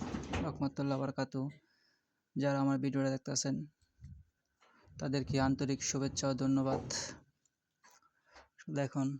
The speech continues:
গরু পালার তো সহজ পদ্ধতি, তেমন সহজভাবে চারি তৈরি করে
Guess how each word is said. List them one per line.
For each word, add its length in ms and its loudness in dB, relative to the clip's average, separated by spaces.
গরু 200 0
পালার 340 0
তো 80 -10
সহজ 340 0
পদ্ধতি, 420 -2
তেমন 240 -4
সহজভাবে 800 -2
চারি 280 0
তৈরি 240 -2
করে 240 0